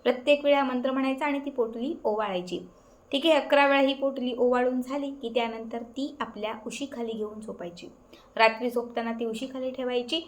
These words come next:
रात्रभर उशीखालीच ठेवून द्यायची. जेव्हा तुम्ही सकाळी उठाल, स्वच्छ स्नान वगैरे, अंघोळ तुमचं सगळं झालं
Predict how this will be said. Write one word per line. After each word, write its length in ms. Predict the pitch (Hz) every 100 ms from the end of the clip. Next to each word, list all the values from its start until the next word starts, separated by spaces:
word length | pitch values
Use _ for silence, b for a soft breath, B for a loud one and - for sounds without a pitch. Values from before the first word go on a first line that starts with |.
| B B
रात्रभर 600 | 247 247 - 302 262 302
उशीखालीच 520 | 302 302 294 285 285 285
ठेवून 220 | 269 277
द्यायची. 320 | 226 - - -
जेव्हा 180 | 226
तुम्ही 220 | 233 269 269
सकाळी 360 | 254 254 247 254
उठाल, 300 | 277 247 220
स्वच्छ 360 | - 226 220 254
स्नान 420 | 247 233 233 240
वगैरे, 280 | 233 226 233
अंघोळ 320 | 214 214 233
तुमचं 280 | 233 226 226
सगळं 320 | 214 214 226
झालं 360 | 254 302 240